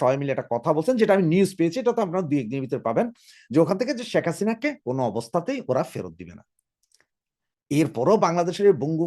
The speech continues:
মুসলমান নুনুবিতু দল, এরা চিল্লাইতেছে আইসা ফা-, আইনা ফাঁসি দিবে।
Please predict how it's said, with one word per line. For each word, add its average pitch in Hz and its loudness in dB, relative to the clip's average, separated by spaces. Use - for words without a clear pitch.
মুসলমান 175 -2
নুনুবিতু 196 4
দল, 131 6
এরা 175 0
চিল্লাইতেছে 151 -2
আইসা 143 0
ফা-, 139 -8
আইনা 139 -2
ফাঁসি 190 -2
দিবে। 90 -16